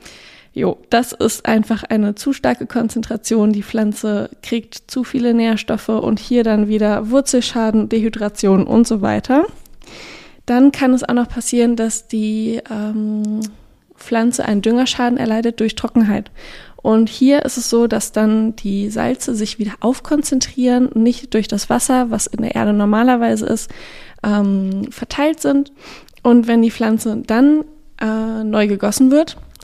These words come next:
haben wir halt eine zu starke Salzkonzentration und dort auch wieder die ganze Leier Wurzelschaden, Dehydration, Pflanzentod. Beziehungsweise nicht so ganz Pflanzentod. Sie können das schon überleben,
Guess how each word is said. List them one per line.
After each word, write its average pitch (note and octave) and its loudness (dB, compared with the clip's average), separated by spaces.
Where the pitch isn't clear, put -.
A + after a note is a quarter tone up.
haben A#3 4
wir A3 2
halt A3+ 0
eine G#3 0
zu C4 -2
starke A3 -2
Salzkonzentration A3+ 0
und A#3 0
dort A3+ -2
auch G3+ -8
wieder B3 2
die A3 -10
ganze A3 2
Leier G#3+ 4
Wurzelschaden, A3+ 2
Dehydration, G3+ 2
Pflanzentod. F#3 -2
Beziehungsweise F#3+ 0
nicht G#3+ 0
so G3+ -8
ganz A3+ 0
Pflanzentod. A3 -2
Sie A#3 -6
können B3 4
das B3 4
schon A3+ -2
überleben, A#3 2